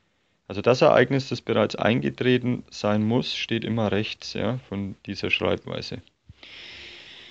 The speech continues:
Auch hier könnte ich wieder mit dem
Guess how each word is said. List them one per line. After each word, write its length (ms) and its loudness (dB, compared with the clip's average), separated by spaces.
Auch 240 8
hier 380 4
könnte 280 2
ich 160 -2
wieder 400 6
mit 380 -6
dem 240 0